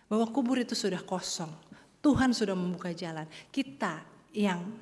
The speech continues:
saatnya harus mengubah hati kita, menyerahkannya kepada Tuhan untuk diubah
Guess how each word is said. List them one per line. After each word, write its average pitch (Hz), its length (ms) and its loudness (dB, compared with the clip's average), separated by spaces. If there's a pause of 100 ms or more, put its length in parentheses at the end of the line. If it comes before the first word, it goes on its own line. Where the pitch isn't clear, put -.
saatnya 214 640 -2
harus 185 580 -4 (760)
mengubah 214 640 4
hati 185 160 -4
kita, 175 320 -6 (920)
menyerahkannya 226 640 6
kepada 208 240 4
Tuhan 214 240 6
untuk 190 140 2
diubah 190 500 2